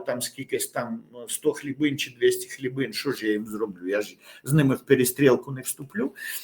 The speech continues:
От, тобто, як бути? Не годувати, е, людей, не, е, розносить там аптеку, е, якимсь, е, старим і немічним. Тобто,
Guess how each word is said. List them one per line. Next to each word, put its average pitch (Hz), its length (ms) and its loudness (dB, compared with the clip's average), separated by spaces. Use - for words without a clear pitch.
От, 180 280 10
тобто, 151 160 4
як 208 340 12
бути? 147 320 6
Не 151 100 10
годувати, 165 760 8
е, 151 340 12
людей, 143 500 6
не, 175 520 8
е, 151 600 12
розносить 175 680 8
там 160 280 6
аптеку, 143 800 4
е, 120 560 10
якимсь, 135 680 -2
е, 147 140 4
старим 147 420 2
і 143 60 2
немічним. 107 720 -4
Тобто, - 140 -16